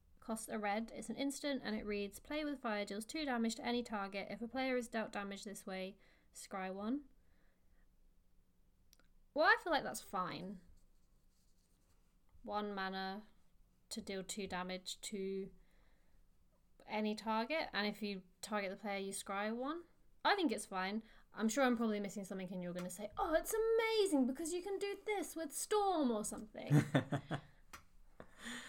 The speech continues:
Speaker 1: I mean, the
Speaker 2: Um,
Speaker 1: artwork,
Speaker 2: <clears throat>
Speaker 1: just to take a second, is dope A F. Look at that guy.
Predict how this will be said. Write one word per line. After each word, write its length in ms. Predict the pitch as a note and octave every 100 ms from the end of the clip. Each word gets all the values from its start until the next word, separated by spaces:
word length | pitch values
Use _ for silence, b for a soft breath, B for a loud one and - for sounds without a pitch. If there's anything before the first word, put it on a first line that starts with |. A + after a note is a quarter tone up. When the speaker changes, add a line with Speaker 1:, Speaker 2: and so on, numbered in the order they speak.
| B
Speaker 1:
I 200 | C3+ C#3
mean, 160 | C#4+ E4
the 80 | F3+
Speaker 2:
Um, 60 | F#3+ C#4 C4+
Speaker 1:
artwork, 520 | F3+ D#3 F3 C3 G2+ -
Speaker 2:
<clears throat> 0 |
Speaker 1:
just 220 | G#3 -
to 60 | G3+
take 180 | F#3
a 60 | F3+
second, 480 | - F3+ - - -
is 280 | - F#3 G3 - - - - - -
dope 340 | G3 G3 - -
A 180 | F#3 F3
F. 200 | - A3 - - b b b
Look 300 | - A#3 E4
at 60 | C4+
that 220 | F#3 - -
guy. 380 | - A3+ A#3